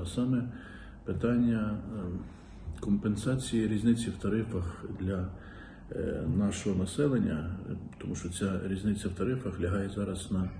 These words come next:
місцеві бюджети, лягає на комунальні підприємства. І ми знаємо, що минулого року перед опалювальним сезоном був підписаний меморандум між Асоціацією міст України, урядом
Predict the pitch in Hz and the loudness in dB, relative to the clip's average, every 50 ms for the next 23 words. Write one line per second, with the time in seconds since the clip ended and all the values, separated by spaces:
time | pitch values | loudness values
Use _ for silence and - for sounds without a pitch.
0 | - - - - - - - - - 90 87 - - 101 92 95 95 92 98 92 | -10 -12 -12 -12 -12 -14 -6 -4 -2 -2 -2 2 2 4 4 4 4 2 0 0
1 | 117 127 135 135 - - 95 90 90 90 95 95 92 90 90 92 92 - - 104 | 2 4 4 4 2 2 2 2 4 4 4 4 4 2 2 0 -2 0 0 2
2 | 101 98 95 95 95 92 92 92 92 90 90 - - - 98 104 123 135 147 147 | 4 4 4 4 2 2 2 2 0 -2 -6 -6 -2 0 2 4 4 4 2 0
3 | - - - 98 92 87 87 - - - - - - - - - - 95 92 90 | -2 -2 -2 -2 -2 -2 -2 -6 -10 -12 -14 -16 -16 -16 -14 -6 -2 0 2 4
4 | 92 92 92 - - - - - - - - - - - 98 110 110 107 104 - | 4 2 0 -2 -6 -12 -14 -14 -12 -12 -12 -10 -4 0 2 4 4 4 2 2
5 | 107 107 110 107 101 98 - - - 90 92 101 107 107 101 98 95 98 92 104 | 2 4 6 6 6 4 4 0 0 2 4 4 6 4 4 4 2 2 2 2
6 | 101 - - 104 80 - - - - 95 95 98 95 101 95 101 101 95 95 95 | 0 0 -2 -2 -2 -2 -4 -4 0 2 2 2 2 2 2 2 2 2 2 2
7 | 95 95 92 90 98 - - 104 95 90 101 98 92 87 90 90 95 90 87 85 | 2 2 2 2 0 0 0 0 0 0 0 2 2 2 2 2 0 -2 -2 -6
8 | - - - 101 98 - 98 92 90 92 92 92 90 90 87 147 151 - - 95 | -6 -4 -4 -4 -2 -2 0 0 2 2 2 2 2 2 0 0 2 2 2 2
9 | 90 82 80 92 95 95 90 - - - - - - - - - - - - - | 2 2 2 2 2 2 0 -2 -6 -8 -8 -10 -10 -10 -10 -10 -10 -12 -12 -12
10 | - - - - - 117 107 - - 107 98 92 - - 95 95 101 92 - - | -8 -6 -6 -2 -2 0 0 2 4 4 4 2 2 2 2 2 2 2 0 0
11 | 87 - - 95 98 110 127 123 113 98 82 - 113 127 135 135 110 98 98 92 | 0 0 2 2 4 4 4 4 4 2 2 4 4 6 6 6 4 4 2 0
12 | 87 | 0